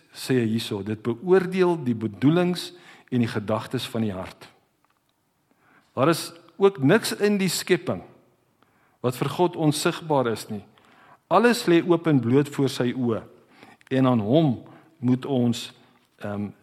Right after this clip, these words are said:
rekenskap, moet ons rekenskap gee. So hierdie woord gaan, kan diep sny as jy hom toelaat om met die regte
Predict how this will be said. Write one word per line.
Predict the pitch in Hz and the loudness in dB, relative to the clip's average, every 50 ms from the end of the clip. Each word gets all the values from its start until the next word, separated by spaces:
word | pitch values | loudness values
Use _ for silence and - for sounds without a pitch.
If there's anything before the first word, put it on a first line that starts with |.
| - 110 110 | -8 -4 -2
rekenskap, | 120 127 123 - 120 113 - - 123 110 - - - _ _ _ _ _ _ | -2 -2 0 -2 -4 -4 -4 -6 -6 -8 -8 -10 -18 _ _ _ _ _ _
moet | - - 110 - | -18 -14 -8 -6
ons | 117 107 - 110 | -6 -4 -4 -4
rekenskap | 107 110 107 - - 113 - - - 104 - - - - | -4 -4 -4 -4 -4 -4 -4 -6 -8 -10 -10 -12 -14 -12
gee. | - 101 87 - - _ _ _ _ _ _ _ _ _ _ _ _ _ _ _ _ _ _ _ _ _ _ _ _ _ - _ - _ _ _ _ _ _ _ _ _ _ _ _ _ _ _ _ _ | -10 -10 -10 -12 -16 _ _ _ _ _ _ _ _ _ _ _ _ _ _ _ _ _ _ _ _ _ _ _ _ _ -20 _ -20 _ _ _ _ _ _ _ _ _ _ _ _ _ _ _ _ _
So | - - 147 | -2 0 2
hierdie | 139 139 185 226 233 165 | 2 4 4 2 2 4
woord | 139 143 147 135 107 - - - - - - - - _ _ _ _ _ _ _ _ _ _ _ _ _ _ _ _ _ _ _ _ _ _ _ _ _ _ _ _ _ _ _ _ _ - _ - | 4 4 4 4 2 0 -6 -14 -18 -18 -20 -20 -20 _ _ _ _ _ _ _ _ _ _ _ _ _ _ _ _ _ _ _ _ _ _ _ _ _ _ _ _ _ _ _ _ _ -20 _ -6
gaan, | - 143 139 139 - | -2 -2 -2 -2 -2
kan | - 143 135 131 | -2 0 0 2
diep | 113 135 180 - - | 2 0 -2 -2 -4
sny | - - 139 131 113 92 85 - - - _ _ _ _ _ _ _ _ _ _ _ _ _ _ _ _ _ _ _ - | -4 -2 -2 -2 -2 -4 -8 -14 -18 -20 _ _ _ _ _ _ _ _ _ _ _ _ _ _ _ _ _ _ _ -8
as | - 127 - | -6 -4 -2
jy | 143 135 | 0 0
hom | 123 117 120 | 0 0 -2
toelaat | - 185 165 151 117 90 - - - - - - - _ _ _ _ _ _ _ _ _ _ _ _ - | -2 -2 0 -2 -2 -4 -8 -14 -18 -20 -20 -20 -20 _ _ _ _ _ _ _ _ _ _ _ _ 0
om | 135 131 | 2 2
met | 135 135 | 4 4
die | 131 123 | 2 2
regte | 113 123 156 - - - | 2 0 0 0 -2 -4